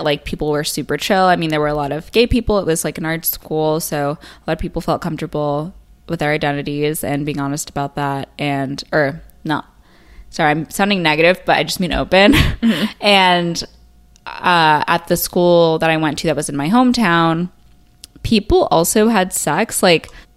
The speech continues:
Speaker 1: I would say, like, by the time we graduated, most people had had sex.
Speaker 2: Mm-hmm.
Speaker 1: But it kind of, like,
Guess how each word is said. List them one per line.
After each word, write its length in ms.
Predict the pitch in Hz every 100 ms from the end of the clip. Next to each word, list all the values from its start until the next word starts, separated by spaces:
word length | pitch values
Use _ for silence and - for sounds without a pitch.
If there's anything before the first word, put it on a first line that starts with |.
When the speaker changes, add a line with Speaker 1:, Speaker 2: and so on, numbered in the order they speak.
| _ -
Speaker 1:
I 120 | 208
would 100 | 214
say, 160 | 254
like, 240 | 240 214 -
by 220 | 170 175
the 80 | 180
time 200 | 190 170
we 80 | 160
graduated, 600 | 151 151 160 160 151 -
most 240 | - -
people 320 | - - 73
had 160 | 175 -
had 200 | 156 -
sex. 560 | - - - - - -
Speaker 2:
Mm-hmm. 100 | -
Speaker 1:
But 520 | 175 170 160 - - - - - _ _ _ _ _ _ _
it 220 | 220 -
kind 300 | - 202 190
of, 120 | 269 415
like, 300 | 427 -